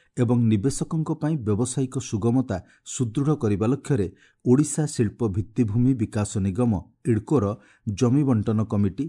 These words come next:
ସଇଁତିରିଶଟି ପ୍ରକଳ୍ପ ପ୍ରସ୍ତାବକୁ ଅନୁମୋଦନ କରିଛି।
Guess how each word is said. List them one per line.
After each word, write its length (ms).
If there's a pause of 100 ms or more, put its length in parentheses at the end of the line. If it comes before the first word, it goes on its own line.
ସଇଁତିରିଶଟି 680
ପ୍ରକଳ୍ପ 520
ପ୍ରସ୍ତାବକୁ 640 (340)
ଅନୁମୋଦନ 480
କରିଛି। 400